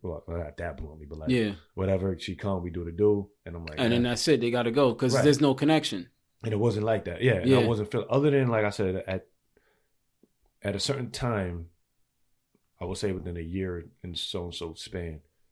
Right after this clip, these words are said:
Speaker 1: I met three girls that were very special in three different, three different ways. During that phase, I was happy with that. You know?
Speaker 2: Yeah.
Speaker 1: So I can say that during that period of time,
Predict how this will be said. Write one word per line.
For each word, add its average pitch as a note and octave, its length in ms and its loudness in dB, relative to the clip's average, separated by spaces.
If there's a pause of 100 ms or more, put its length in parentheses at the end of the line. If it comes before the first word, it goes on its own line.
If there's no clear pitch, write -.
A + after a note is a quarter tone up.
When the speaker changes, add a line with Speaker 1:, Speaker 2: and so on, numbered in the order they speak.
(540)
Speaker 1:
I E2+ 80 -6
met G#2 400 -4
three D3 400 -2
girls G2+ 500 0
that F2 120 -4
were E2+ 100 -2
very F2+ 240 -4
special F2 400 -8
in D#2+ 60 -10
three E2+ 200 -10
different, D#2+ 320 -12 (880)
three F#2+ 180 -4
different E2+ 260 -6
ways. - 160 -16 (1300)
During G2+ 260 2
that F2+ 260 -4
phase, F#2+ 440 0 (600)
I - 80 -10
was D#2+ 120 -12
happy F2+ 280 -4
with D2+ 160 -16
that. D2+ 220 -16 (200)
You F2 80 -6
know? G2+ 100 2
Speaker 2:
Yeah. A2+ 180 2 (720)
Speaker 1:
So A2 140 0
I F#2+ 60 -2
can F#2+ 100 -6
say G#2 100 2
that E2+ 120 0
during G#2 220 4
that F2 220 -2
period F#2 320 2
of - 60 -14
time, G2 400 0